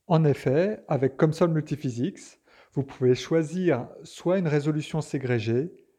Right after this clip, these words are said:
soit une résolution couplée. À ma connaissance, je ne crois pas que ansys Fluent propose un couplage fort sur tous les phénomènes physiques qui se proposent de traiter.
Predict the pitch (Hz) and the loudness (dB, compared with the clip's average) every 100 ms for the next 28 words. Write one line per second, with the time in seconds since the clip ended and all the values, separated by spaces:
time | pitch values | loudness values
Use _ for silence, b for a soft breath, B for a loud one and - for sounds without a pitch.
0 | _ - - 170 160 127 131 123 131 127 | _ -20 -2 0 2 0 0 2 2 0
1 | - 135 - 113 - - _ _ _ b | -4 -6 -6 -10 -10 -14 _ _ _ b
2 | b b b b b 202 180 165 143 131 | b b b b b 2 4 4 2 0
3 | - 131 165 - - _ - 127 135 - | -2 -4 -4 -8 -18 _ -10 -4 -4 -4
4 | - 123 - 170 190 208 - _ - 143 | -6 -6 -4 -4 -4 -6 -14 _ -4 -4
5 | - 139 135 - 143 - - 127 131 151 | -4 -8 -8 -10 -12 -12 -4 -2 -2 -6
6 | - - 120 135 139 139 131 b - 120 | -10 -10 -4 0 0 -2 -8 b -10 -8
7 | - 123 131 117 - - 127 143 151 - | -8 -6 -4 -4 -6 -2 0 0 -2 -6
8 | - - 113 - 170 160 156 135 135 123 | -12 -10 -10 -6 0 0 0 -2 -2 -4
9 | - 113 120 127 - - - - - 107 | -8 -4 -4 -4 -10 -20 -18 -12 -8 -4
10 | 127 127 120 113 110 113 110 - 117 - | 0 -2 -2 -4 -2 -4 -8 -10 -14 -16